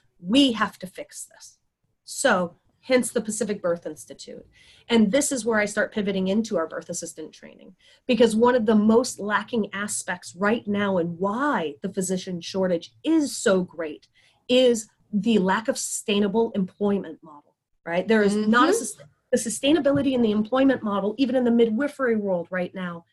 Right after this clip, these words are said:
Speaker 1: is insane.
Speaker 2: Yep.
Speaker 1: The average length of a midwife's career is seven years. You do a lot of schooling and a lot of sleepless nights when you're a midwife student, you know, when you're a student in midwifery.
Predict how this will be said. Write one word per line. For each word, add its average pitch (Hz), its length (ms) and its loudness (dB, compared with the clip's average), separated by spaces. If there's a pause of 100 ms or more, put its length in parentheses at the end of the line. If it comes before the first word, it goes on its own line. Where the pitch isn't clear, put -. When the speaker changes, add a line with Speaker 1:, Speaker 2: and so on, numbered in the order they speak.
(220)
Speaker 1:
is 247 160 2
insane. 240 720 -2 (540)
Speaker 2:
Yep. 180 120 0
Speaker 1:
The - 140 0
average 277 560 -2
length 214 400 -2
of 196 140 -8
a 190 60 -2
midwife's 202 520 -4
career 196 440 -6
is - 180 -8
seven 190 420 -4
years. 170 460 -10 (840)
You 381 60 2
do 427 140 6
a 339 40 6
lot 269 320 2
of 262 80 -2
schooling 226 720 -2
and 220 100 2
a 220 60 6
lot 247 280 2
of 247 80 -6
sleepless 233 640 -4
nights 202 680 -6
when 202 200 2
you're 185 200 0
a 180 40 -2
midwife 170 380 -6
student, 165 420 -16 (280)
you 202 100 0
know, 190 140 0
when 185 120 -2
you're 240 160 0
a 247 40 -2
student 247 340 -4
in 220 100 2
midwifery. 196 580 -4